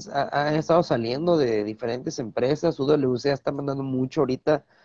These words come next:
y, y, y, pues, no sé, yo creo que esa no, no, no sería una de las razones, pero, pues,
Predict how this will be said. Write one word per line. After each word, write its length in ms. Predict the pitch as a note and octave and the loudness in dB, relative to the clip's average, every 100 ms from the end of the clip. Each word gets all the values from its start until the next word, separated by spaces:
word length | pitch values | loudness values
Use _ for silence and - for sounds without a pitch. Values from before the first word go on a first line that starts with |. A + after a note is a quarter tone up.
| _ _ _ _ _ _ - | _ _ _ _ _ _ -8
y, 220 | G#2+ G2+ - | -6 -6 -6
y, 280 | D#2+ - A2 | -8 -6 -6
y, 40 | |
pues, 240 | - G#2+ | -6 -6
no 160 | G#2+ C3+ | -4 -4
sé, 240 | - C3+ | 0 0
yo 80 | B2 | 0
creo 160 | C#3 C#3+ | -4 -4
que 80 | D#3+ | -2
esa 140 | E3+ | -2
no, 140 | D3+ | -2
no, 220 | C#3 C#3 G2+ | 0 0 -2
no 460 | C3+ A#2+ A2 C3+ | -4 -8 -2 -2
sería 400 | C3+ D#3 B2+ C#3 | 0 -2 0 -2
una 260 | A#2+ B2 C3+ | -2 -2 -2
de 80 | B2 | -2
las 280 | A2 G2 | -2 -6
razones, 520 | - G#2+ G#2+ C3+ F3 - | -6 -4 -4 0 0 0
pero, 300 | C#3 A2+ G#2 | -2 -2 -6
pues, 280 | G#2+ - | -12 -12